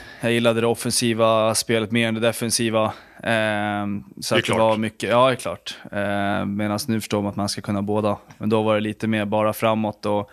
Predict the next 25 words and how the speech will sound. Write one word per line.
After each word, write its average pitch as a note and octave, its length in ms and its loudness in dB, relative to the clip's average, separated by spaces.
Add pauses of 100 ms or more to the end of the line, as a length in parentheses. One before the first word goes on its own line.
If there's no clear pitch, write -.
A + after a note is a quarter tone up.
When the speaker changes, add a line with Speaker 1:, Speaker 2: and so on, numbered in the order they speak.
(320)
Speaker 1:
våghalsiga A2+ 580 2
pass A2 300 -2
och G2+ 80 -6
sådär. G#2+ 240 -2
Men, G#2+ 300 -2
eh, G#2 140 0
när A2+ 100 2
det B2 60 4
gick, B2 260 -2
det A2 240 -6
gick - 240 0
liksom G#2 380 -2
och G#2+ 80 0
det A#2 60 2
gick A#2+ 160 -2
bra A#2 540 2
i, A2 360 -4
i G#2+ 40 -2
Allsvenskan A2 600 -2
och A2 80 -2
det, A2 320 0 (220)
man A#2+ 100 0
syntes A2+ 520 0
och A2 100 -4
sådär. G#2+ 340 0